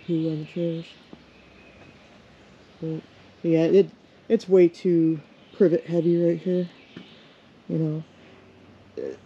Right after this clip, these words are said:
They're good if you want to con-, be, if you're able to control them and, you know, keep their size at a minimum,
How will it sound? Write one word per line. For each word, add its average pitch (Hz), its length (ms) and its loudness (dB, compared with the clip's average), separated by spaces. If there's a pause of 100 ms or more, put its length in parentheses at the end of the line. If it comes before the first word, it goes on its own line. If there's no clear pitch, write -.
(100)
They're 220 280 6
good 359 460 2
if 247 280 2
you 233 120 0
want 214 240 0
to 196 60 -8
con-, - 180 -6 (220)
be, 202 80 0
if 185 280 2
you're 185 160 0
able 196 240 4
to - 100 -20
control 175 520 0
them 165 320 -6 (480)
and, 160 460 -4 (180)
you 175 120 -2
know, 160 200 -6 (720)
keep - 220 2
their 170 140 4
size 175 460 2
at 165 100 2
a 160 40 0
minimum, 160 720 0